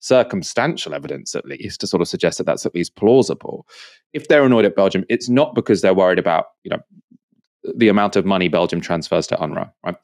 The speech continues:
What they're annoyed about, what they would be annoyed about, is that Belgium is one of the few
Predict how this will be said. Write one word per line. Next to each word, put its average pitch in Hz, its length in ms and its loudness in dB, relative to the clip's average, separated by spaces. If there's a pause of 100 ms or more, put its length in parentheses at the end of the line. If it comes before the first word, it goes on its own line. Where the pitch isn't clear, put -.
(240)
What 120 200 2
they're 92 360 2 (680)
annoyed 107 400 6
about, 73 280 0
what 98 140 -2
they 90 100 2
would 101 240 4
be 82 120 2
annoyed 78 260 -2
about, - 380 -4 (300)
is 98 140 -2
that 101 200 2
Belgium 101 540 2
is 90 200 0
one 92 120 -2
of 85 60 -2
the 90 80 -2
few 90 420 2